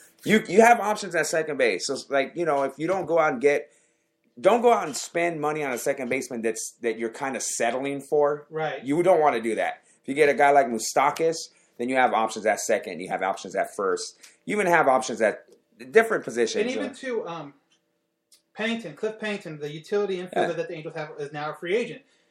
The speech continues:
Speaker 2: Now, do you want to use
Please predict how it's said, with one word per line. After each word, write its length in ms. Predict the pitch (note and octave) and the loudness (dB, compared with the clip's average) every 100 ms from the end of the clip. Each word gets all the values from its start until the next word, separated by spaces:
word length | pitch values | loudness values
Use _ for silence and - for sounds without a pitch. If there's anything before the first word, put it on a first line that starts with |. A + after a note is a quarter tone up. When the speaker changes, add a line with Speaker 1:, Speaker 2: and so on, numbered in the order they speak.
| _ | _
Speaker 2:
Now, 240 | - E3+ E3 | -12 -8 -6
do 180 | D#3 E3 | -8 -14
you 320 | D#3+ F#3 F#3+ | -10 -4 -4
want 320 | F3+ F3 E3+ | -4 -6 -8
to 440 | - F#3 F3+ E3+ E3 _ _ _ _ _ _ _ | -8 -4 -2 -4 -10 _ _ _ _ _ _ _
use 640 | F3 D3 F3+ F#3 F3+ E3+ | -20 -10 -6 -2 -4 -6